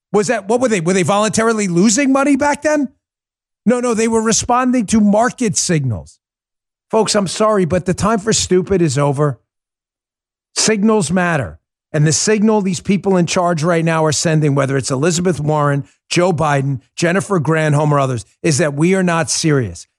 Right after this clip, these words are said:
And I'm worried about it because by saying you're not serious, serious problems get more serious in the future.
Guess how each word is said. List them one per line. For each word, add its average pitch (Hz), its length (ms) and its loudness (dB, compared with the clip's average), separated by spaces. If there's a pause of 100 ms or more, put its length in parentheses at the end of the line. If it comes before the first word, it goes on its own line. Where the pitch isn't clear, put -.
And 151 140 0
I'm 156 160 0
worried 185 340 2
about 135 320 0
it 117 60 -6
because 139 240 -2
by 156 160 0
saying 180 380 0
you're 160 120 2
not 156 240 0
serious, 156 480 0
serious 165 460 0
problems 147 340 0
get 143 140 -2
more 143 180 0
serious 135 500 -2
in 135 80 0
the 123 60 0
future. 110 420 -10